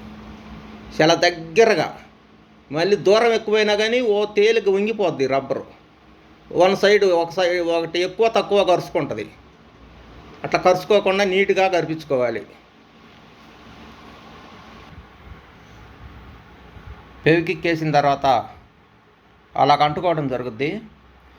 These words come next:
అయితే అంటించేటప్పుడు మాత్రం ఆ టచ్ అవ్వటంతోనే ఇట్లాగే నిటారుగా పట్టుకోగాకండి. నిటారుగా పట్టుకుంటే ఆ యొక్క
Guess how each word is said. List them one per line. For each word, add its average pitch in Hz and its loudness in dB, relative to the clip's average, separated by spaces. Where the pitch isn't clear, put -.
అయితే 170 2
అంటించేటప్పుడు 208 -2
మాత్రం 196 -4
ఆ 151 2
టచ్ - -2
అవ్వటంతోనే 214 0
ఇట్లాగే 226 0
నిటారుగా 226 2
పట్టుకోగాకండి. 156 -2
నిటారుగా 202 2
పట్టుకుంటే 196 -4
ఆ 202 2
యొక్క 165 0